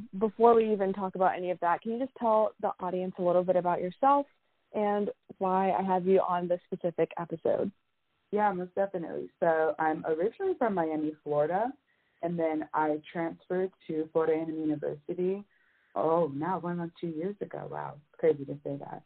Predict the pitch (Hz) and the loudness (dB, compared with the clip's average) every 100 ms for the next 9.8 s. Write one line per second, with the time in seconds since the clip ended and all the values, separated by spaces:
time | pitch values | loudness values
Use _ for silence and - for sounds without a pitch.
0 | _ - _ - 170 156 151 - _ _ | _ -20 _ 2 6 6 6 2 _ _
1 | _ - 180 190 - 233 - 262 254 247 | _ -4 -2 -2 -4 -8 -2 -2 0 -2
2 | 240 185 190 190 202 185 180 175 190 196 | -2 -2 -4 -4 -8 -10 -8 -6 -6 -6
3 | 208 214 _ 226 226 220 214 208 - - | -8 -16 _ -4 -2 -2 -4 -6 -6 -4
4 | 175 170 185 175 170 170 165 165 170 - | -4 0 2 2 2 0 -2 -6 -10 -10
5 | 170 175 165 165 185 165 151 151 190 196 | -6 -2 -2 -4 -4 -4 -4 -6 -8 -6
6 | 202 202 180 151 151 185 262 - _ _ | -8 -8 -4 -2 0 0 -4 -12 _ _
7 | _ _ _ _ - 160 165 170 180 - | _ _ _ _ -4 0 0 -2 -6 -4
8 | 175 180 185 - 185 214 202 208 226 233 | -2 0 -2 -2 -2 -2 -2 0 0 -2
9 | 220 226 226 233 208 180 214 | 0 0 0 -4 0 0 0